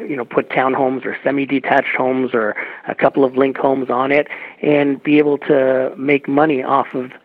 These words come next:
the development of those. And at the same time, you've got a beautiful little house that you'll be living in.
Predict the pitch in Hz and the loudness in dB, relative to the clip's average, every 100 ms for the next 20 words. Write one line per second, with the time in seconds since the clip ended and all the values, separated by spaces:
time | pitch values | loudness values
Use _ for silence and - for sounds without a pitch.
0 | _ - 123 127 131 135 139 139 123 117 | _ -6 -4 -4 0 2 2 -2 -6 -4
1 | 120 160 139 113 139 - - - - 143 | 2 2 4 0 -4 -6 -18 -16 -6 -2
2 | 139 - 151 143 156 143 127 131 131 131 | 0 0 2 2 2 0 -2 -8 -8 -6
3 | 123 139 143 139 135 120 127 135 143 - | 0 4 4 2 -4 -6 -2 0 2 2
4 | 131 131 127 120 127 135 113 - 117 113 | 2 2 2 0 0 -2 -2 -6 -8 -6
5 | 135 127 123 127 135 110 | -6 -2 0 0 -2 -4